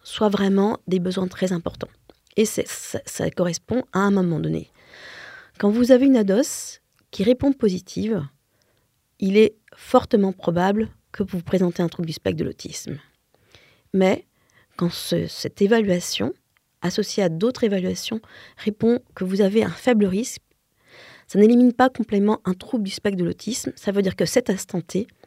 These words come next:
on n'a pas pu le prouver. Et on reste toujours vigilant. Pourquoi ? Parce que certains enfants ont des troubles, euh,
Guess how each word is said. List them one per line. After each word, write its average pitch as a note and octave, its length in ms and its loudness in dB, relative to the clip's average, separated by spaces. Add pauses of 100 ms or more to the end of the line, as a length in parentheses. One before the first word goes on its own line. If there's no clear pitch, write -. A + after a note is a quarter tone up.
(160)
on F#3+ 100 0
n'a G#3 100 0
pas A#3 100 2
pu A#3+ 160 -4
le A3+ 80 0
prouver. G3 480 -8 (720)
Et G3 100 0
on F#3 80 2
reste G3+ 220 0
toujours C4+ 240 2
vigilant. G#3+ 460 0 (380)
Pourquoi ? F#3+ 220 0
Parce A3 240 -2
que - 80 -2
certains G3+ 320 0
enfants A#3 340 2
ont G#3+ 240 2
des F#3 140 2
troubles, G#3 400 -2
euh, E3 260 2